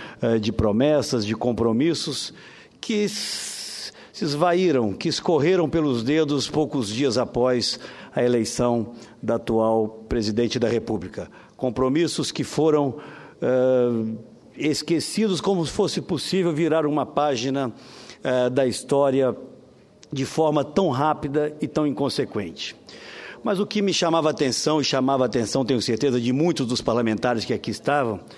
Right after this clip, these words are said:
era a tranquilidade com que o governo, e isso, senador Cristóvão, serve apenas,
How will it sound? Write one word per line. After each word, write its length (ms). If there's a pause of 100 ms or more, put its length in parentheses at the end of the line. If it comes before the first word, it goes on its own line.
(440)
era 120
a 20
tranquilidade 840
com 220
que 180
o 80
governo, 600
e 180
isso, 160
senador 320
Cristóvão, 480
serve 280
apenas, 420